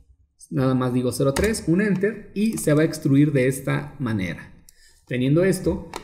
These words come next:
vamos a generar una esfera. Esta esfera lo vamos a encontrar aquí en caja, tendríamos este icono, esa esfera,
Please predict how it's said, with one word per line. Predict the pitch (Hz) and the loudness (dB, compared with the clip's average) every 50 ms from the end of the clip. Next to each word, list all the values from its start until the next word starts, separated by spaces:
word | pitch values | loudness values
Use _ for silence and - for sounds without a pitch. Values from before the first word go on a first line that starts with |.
| - - - - | -16 -20 -10 -6
vamos | 147 117 147 170 180 175 180 - | -2 0 2 2 2 2 0 0
a | 175 170 175 175 156 | -2 -2 -4 -6 -6
generar | - - 147 139 139 139 139 147 147 156 165 165 156 - | -2 0 0 2 2 2 2 2 2 0 -2 -4 -6 -2
una | - 156 147 156 160 | 0 2 4 4 2
esfera. | 151 - - - 190 190 185 185 185 | 2 0 -2 -2 0 0 2 2 0
Esta | 151 143 - | 0 0 -2
esfera | 175 143 - 180 180 190 202 208 190 | -2 0 0 0 0 0 0 -2 0
lo | 151 | 0
vamos | 139 139 147 151 139 | 2 2 2 2 2
a | 151 | 2
encontrar | 139 131 131 135 131 131 143 143 143 | 2 2 0 -2 -2 -2 0 0 0
aquí | 135 139 - 143 | -2 -2 -2 -2
en | 143 143 | -2 0
caja, | - 202 190 - 220 226 - | 0 -2 -4 -4 -6 -6 -4
tendríamos | - 151 139 143 143 143 147 139 143 | -2 0 2 2 2 2 2 0 0
este | 139 - 131 143 | -2 -2 0 0
icono, | 156 151 151 160 151 139 | 0 0 0 0 0 0
esa | - 131 120 | -2 -4 -6
esfera, | - - 196 196 185 196 226 | -4 -2 -2 -2 -2 -2 -4